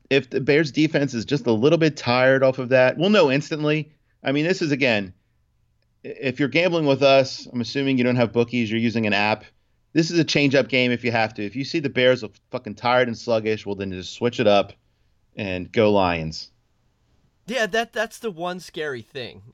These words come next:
Speaker 2: Um, that, that the de-, 'cause, I mean, look, without that <laughs> defense,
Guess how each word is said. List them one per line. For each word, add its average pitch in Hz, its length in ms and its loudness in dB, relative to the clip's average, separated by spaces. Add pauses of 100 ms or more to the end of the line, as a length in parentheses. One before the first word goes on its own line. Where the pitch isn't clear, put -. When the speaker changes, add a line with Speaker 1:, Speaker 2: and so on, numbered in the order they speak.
Speaker 2:
Um, 107 460 -14 (320)
that, 117 240 -14
that 113 140 -12 (120)
the 120 80 -18
de-, 113 220 -18
'cause, 156 240 -12
I 139 100 -6
mean, 123 180 -14
look, 120 240 -14
without 120 280 -14
that 98 180 -18
<laughs> - 0 -
defense, - 720 -20